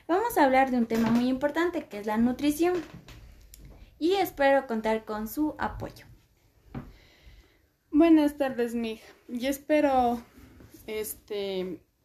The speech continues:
Speaker 2: que la entrevista salga de la mejor manera y le pueda ayudar.
Speaker 1: Ya, bueno, empecemos.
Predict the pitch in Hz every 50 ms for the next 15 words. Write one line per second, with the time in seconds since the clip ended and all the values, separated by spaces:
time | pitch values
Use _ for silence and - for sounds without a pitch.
0 | _ _ _ _ _ _ _ _ _ _ _ _ _ - 226 220 220 220 226 226
1 | 240 233 240 262 269 262 - - - 294 285 277 285 - - _ _ _ - -
2 | - _ _ _ _ _ _ - 220 220 233 233 220 208 196 190 190 190 196 202
3 | 208 - 233 226 226 226 214 220 220 226 226 233 220 208 196 190 190 - 196 190
4 | 190 - - - 185 - - - - - - - - - - - - - - -
5 | - - - - - - - - - - - - - - - - - - - -
6 | - - - - - - - - - - 240 - - - 302 370 - 415 427 -
7 | 254 190 185 196 196 -